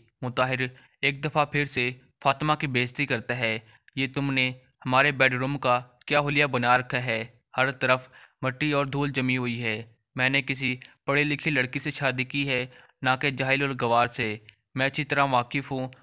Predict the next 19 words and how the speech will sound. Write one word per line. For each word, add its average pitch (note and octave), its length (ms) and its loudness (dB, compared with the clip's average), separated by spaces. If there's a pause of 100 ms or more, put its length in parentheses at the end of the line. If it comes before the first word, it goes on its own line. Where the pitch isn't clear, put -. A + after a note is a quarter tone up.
(160)
तुम्हारे C#3+ 300 2
बहाने C3+ 320 0
ख़त्म C#3 300 0
नहीं C3+ 120 0
होते। A2+ 460 -4 (420)
मैं C3 80 2
अपनी C#3+ 220 -2
सासू C3 300 0
माँ C3+ 140 2
के C3 140 -4
काम C3 220 2
में B2+ 260 -4 (220)
उनकी C#3+ 220 -4
मदद B2+ 320 -2
कर C3+ 140 0
रही C3 140 0
थी B2+ 520 -6
या B2+ 140 2
फिर B2+ 340 -6